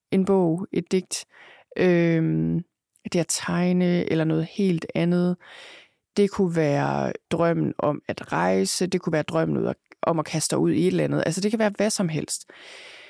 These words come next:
Så, så tænk lige over det. Og grunden til, at den her øvelse er god, det er, at når vi visualiserer og laver øvelser i den her stil, så går vi uden om vores intellekt og bruger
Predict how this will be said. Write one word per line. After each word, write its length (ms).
Så, 460
så 160
tænk 380
lige 240
over 220
det. 180
Og 520
grunden 220
til, 120
at 40
den 140
her 160
øvelse 320
er 40
god, 240
det 100
er, 140
at 60
når 120
vi 100
visualiserer 800
og 260
laver 260
øvelser 380
i 60
den 180
her 160
stil, 520
så 240
går 200
vi 200
uden 420
om 220
vores 380
intellekt 760
og 140
bruger 440